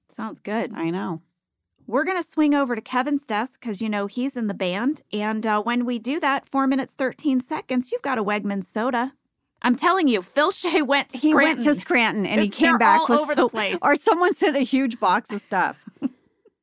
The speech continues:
Speaker 2: Kevin is drumming his takeout container with the drumsticks that he's eating. I just love that.
Speaker 1: Mm-hmm.
Speaker 2: I thought that was so funny.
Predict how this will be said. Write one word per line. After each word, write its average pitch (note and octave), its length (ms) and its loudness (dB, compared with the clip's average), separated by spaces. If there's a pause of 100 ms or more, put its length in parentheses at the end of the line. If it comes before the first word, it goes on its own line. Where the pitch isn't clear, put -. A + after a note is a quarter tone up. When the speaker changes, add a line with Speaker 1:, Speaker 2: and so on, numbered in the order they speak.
(480)
Speaker 2:
Kevin E4 320 0
is C#4+ 160 2
drumming C4+ 720 0
his A3+ 260 -2
takeout B3 380 0
container G3+ 500 0
with G3+ 280 -2
the G#3+ 80 -4
drumsticks F#3+ 580 -6
that D#3+ 200 -6
he's F3 220 -4
eating. D#3+ 480 -2
I F#3 140 -2
just - 260 -10
love D#3 220 -6
that. C3+ 300 -6 (120)
Speaker 1:
Mm-hmm. A#3+ 460 -2
Speaker 2:
I - 40 -20
thought - 240 -20
that G3+ 120 -6
was A#3 100 -6
so - 240 -10
funny. E3 400 -4